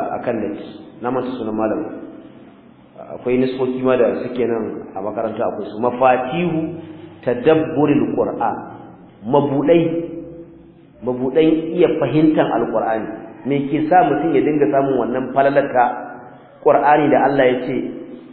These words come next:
"Liyadabbaru ayati." Liyadabbaru ayati.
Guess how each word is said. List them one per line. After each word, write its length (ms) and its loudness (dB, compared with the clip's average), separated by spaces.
"Liyadabbaru 1040 2
ayati." 580 4
Liyadabbaru 1000 0
ayati. 380 -2